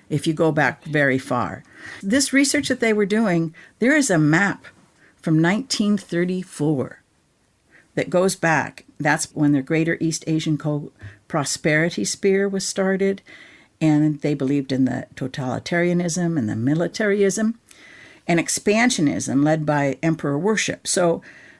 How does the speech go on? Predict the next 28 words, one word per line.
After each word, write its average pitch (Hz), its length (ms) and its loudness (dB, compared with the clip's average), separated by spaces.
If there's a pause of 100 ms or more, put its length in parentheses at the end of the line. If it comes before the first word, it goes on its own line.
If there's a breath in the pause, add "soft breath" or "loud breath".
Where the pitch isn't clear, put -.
(720 loud breath)
it - 160 0
went 240 300 2
way, 285 720 2
way, 226 520 2
way 196 360 4
back 175 380 0
that 131 160 -4
they 143 100 0
were 143 80 0
collecting 160 640 0
information. 135 880 0
You 175 160 0
wouldn't 214 280 2
have 208 360 0
spies 110 680 -4
placed 226 360 2
in 151 140 4
these 131 200 2
very 214 480 0
obvious 160 680 -2 (1200 loud breath)
places 175 460 0
of 117 100 -2
high 220 480 0
education 113 640 -4
as 123 160 -4
Stanford 123 460 -4
and 113 120 -4
Harvard, 123 460 -6